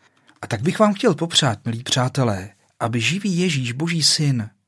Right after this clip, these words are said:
měl místo ve vašich srdcích a ve vašich domovech. A to druhé, přeji vám, aby ve vaší všední práci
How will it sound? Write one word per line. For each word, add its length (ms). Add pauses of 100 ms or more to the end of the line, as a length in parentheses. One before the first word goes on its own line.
(420)
měl 160
místo 600 (260)
ve 100
vašich 320
srdcích 680 (320)
a 60
ve 100
vašich 340
domovech. 540 (420)
A 80
to 120
druhé, 480 (320)
přeji 260
vám, 300
aby 420 (720)
ve 80
vaší 260
všední 380
práci 680